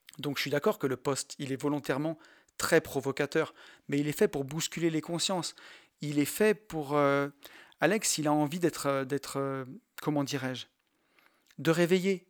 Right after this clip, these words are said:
de bousculer les consciences, d'être un peu un lanceur d'alerte. Il t'explique pas que il a raison non plus et qu'il a le secret du bonheur et de la vérité universelle. Il est pas en train d'aller sur un groupe qui s'appelle, euh, Les Salariés, euh, Réunis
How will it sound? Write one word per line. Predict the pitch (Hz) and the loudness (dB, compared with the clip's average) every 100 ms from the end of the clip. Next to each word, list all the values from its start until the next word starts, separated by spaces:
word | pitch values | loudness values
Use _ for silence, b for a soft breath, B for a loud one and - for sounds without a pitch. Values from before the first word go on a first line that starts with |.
| _ | _
de | 160 | -6
bousculer | 143 175 - 170 165 | -4 -4 -2 0 2
les | 156 | 2
consciences, | 170 - 180 | 0 0 -2
d'être | 143 - | -2 -2
un | 143 | 0
peu | 185 | 4
un | 156 | 4
lanceur | 156 - 151 | 2 0 0
d'alerte. | 147 165 196 - - B B B | 2 4 2 -2 -16 B B B
Il | 160 | 0
t'explique | 208 - - - | 0 0 -6 -2
pas | - 226 | 4 4
que | - 160 139 b b b b b | 4 0 0 b b b b b
il | 156 156 | 6 6
a | |
raison | 151 165 175 | 8 6 6
non | 175 170 | 4 2
plus | 208 196 | 2 0
et | |
qu'il | - 156 | 2 0
a | 151 | 2
le | |
secret | 143 170 - 175 | 2 0 2 2
du | 139 135 | 2 2
bonheur | 156 165 165 | 4 6 4
et | 139 | 2
de | 135 | -2
la | |
vérité | 135 139 143 156 | -2 -2 -2 -2
universelle. | 151 156 180 - 208 180 - B B - | -2 -2 0 4 4 4 -2 B B -8
Il | 123 | -4
est | |
pas | - | 2
en | 110 | 4
train | - 160 | 4 0
d'aller | 135 139 - | 0 2 2
sur | - 120 | 0 -2
un | 127 | -4
groupe | - 175 170 | 0 0 -2
qui | - 127 | -4 0
s'appelle, | 135 - 156 143 127 B B B B - | 2 4 4 4 2 B B B B -4
euh, | 123 127 | 0 2
Les | 135 | 2
Salariés, | - 151 139 147 147 156 | 2 4 2 2 0 0
euh, | 131 123 | -2 -2
Réunis | 120 135 147 175 233 | 2 2 2 4 4